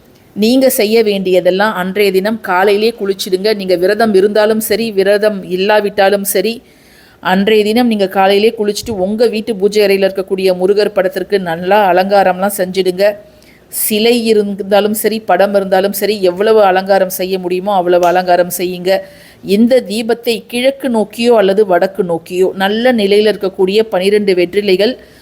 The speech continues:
அந்த ஒவ்வொரு வெற்றிலையிலும் இருக்கக்கூடிய காம்பை வந்து நீங்க எடுத்துட்டு அந்த தீபத்துக்குள்ள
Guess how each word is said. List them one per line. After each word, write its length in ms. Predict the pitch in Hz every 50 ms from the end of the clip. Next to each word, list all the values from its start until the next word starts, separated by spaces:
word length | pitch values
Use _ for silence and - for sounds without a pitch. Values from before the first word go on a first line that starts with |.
| - - _ _ _ _ _ -
அந்த 560 | - - 180 190 208 226 226 233 226 220 208
ஒவ்வொரு 400 | 180 202 208 220 233 254 262 269
வெற்றிலையிலும் 480 | 240 220 196 247 240 233 240 233 254 240
இருக்கக்கூடிய 460 | 214 220 220 - 226 220 214 202 196
காம்பை 440 | 202 - 196 202 214 220 220 220 214
வந்து 240 | 196 190 196 220 226
நீங்க 240 | 220 208 190 190 185
எடுத்துட்டு 560 | 180 180 180 208 - - 226 196 254 277 285
அந்த 500 | 233 185 190 202 214 220 240 240 214 185 190
தீபத்துக்குள்ள 760 | 220 233 220 226 220 - - 185 - 180 185 175 175 170